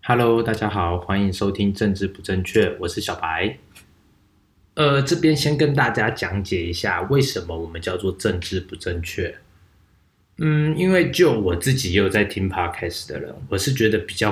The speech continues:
可惜的是，在 Podcast 这个平台上面，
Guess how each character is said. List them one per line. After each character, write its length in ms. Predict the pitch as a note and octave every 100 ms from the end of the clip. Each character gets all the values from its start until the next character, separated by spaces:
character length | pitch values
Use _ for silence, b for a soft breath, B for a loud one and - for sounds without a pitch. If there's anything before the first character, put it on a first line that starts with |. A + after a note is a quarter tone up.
| -
可 340 | - F2+ E2
惜 260 | D#2+ - E2
的 160 | F2
是， 220 | E2+ - F#2
在 260 | G2 F#2 -
Podcast 600 | A#2 B2+ B2+ G#2+ - -
这 120 | G2+
个 100 | F#2+ - -
平 320 | - E2+ F#2
台 300 | - E2+ D#2+
上 340 | - F2+ E2+
面， 320 | E2 E2+ E2